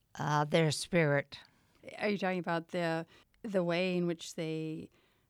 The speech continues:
Speaker 2: embraced life? Uh,
Speaker 1: No, it was their spirit.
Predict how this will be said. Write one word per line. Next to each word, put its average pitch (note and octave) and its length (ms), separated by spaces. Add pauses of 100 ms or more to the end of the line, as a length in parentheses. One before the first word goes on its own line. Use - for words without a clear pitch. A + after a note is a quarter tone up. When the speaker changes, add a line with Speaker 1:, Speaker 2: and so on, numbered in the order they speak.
(220)
Speaker 2:
embraced D#3+ 480
life? B3 640
Uh, D#3 500 (1080)
Speaker 1:
No, F#3+ 460 (460)
it F3 180
was F3+ 300
their D#3+ 260
spirit. D#3 640